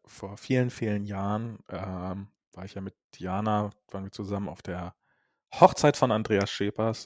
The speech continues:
in Odessa und Kat-, äh, äh, Andreas Schepers und Katharina heißt seine Frau. Sie ist halt, und, ähm, <clears throat> da waren wir auch auf der Krim, damals als sie noch ukrainisch war. Und, ähm, dann auf dem Rückweg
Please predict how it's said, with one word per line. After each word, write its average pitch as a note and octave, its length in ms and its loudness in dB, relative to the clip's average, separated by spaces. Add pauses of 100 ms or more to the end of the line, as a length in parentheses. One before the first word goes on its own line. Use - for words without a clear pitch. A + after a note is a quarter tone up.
in G#2+ 280 -10
Odessa B2 680 2
und - 140 -16
Kat-, - 180 -16
äh, G2 140 -12 (720)
äh, G2+ 160 -10
Andreas G2 400 -12
Schepers F#2 240 -12
und - 80 -20
Katharina A2 520 -8 (240)
heißt - 120 -20
seine A2 160 -14
Frau. A2+ 240 -8 (460)
Sie G#2+ 120 -4
ist G2+ 160 -4
halt, G2 220 -4
und, G2 360 -16
ähm, G2 340 -4 (260)
<clears throat> - 920 -12
da A#2 140 8
waren G2 120 10
wir F#2+ 100 8
auch D#2 40 -4
auf F2 80 -6
der - 120 -2
Krim, B2 260 6
damals F2+ 240 2
als - 120 -2
sie - 40 -6
noch F2 100 -4
ukrainisch F2+ 460 -4
war. B2 240 -4 (1000)
Und, G2 680 8
ähm, F2+ 600 8
dann F2 480 2
auf - 160 -10
dem F#2+ 80 -2
Rückweg D3 600 6